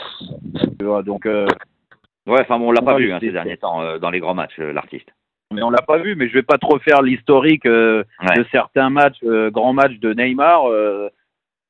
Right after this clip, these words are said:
Speaker 1: répondu qu'il a répondu présent. Donc, euh,
Speaker 2: Mm.
Speaker 1: donc, euh, lui aussi aurait eu, euh, une réaction d'orgueil, je pense, pour, à,
Speaker 2: Mm.
Speaker 1: à ce match de Coupe de France.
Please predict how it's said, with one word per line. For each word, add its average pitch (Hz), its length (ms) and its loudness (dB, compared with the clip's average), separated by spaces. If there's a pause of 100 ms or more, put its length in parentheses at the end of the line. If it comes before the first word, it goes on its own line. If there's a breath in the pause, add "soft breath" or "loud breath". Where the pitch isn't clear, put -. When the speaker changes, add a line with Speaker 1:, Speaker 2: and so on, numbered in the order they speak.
(520)
Speaker 1:
répondu 151 380 -2
qu'il 120 120 -4
a 113 60 4
répondu 113 380 -2
présent. 175 380 -2 (340 soft breath)
Donc, 113 260 0
euh, 104 340 2
Speaker 2:
Mm. 107 400 -4 (520 soft breath)
Speaker 1:
donc, 113 260 0
euh, 117 280 4
lui 143 220 4
aussi 165 300 4
aurait 156 320 4
eu, 147 220 2
euh, 127 340 4
une 131 120 0
réaction 139 480 0
d'orgueil, 139 580 2
je 123 60 0
pense, 156 340 -2 (1500)
pour, 113 180 0
à, 101 320 0
Speaker 2:
Mm. 80 100 -6
Speaker 1:
à 110 120 -4
ce 123 60 -6
match 120 220 -2
de 120 80 -6
Coupe 107 200 -12
de 117 120 0
France. 170 260 -2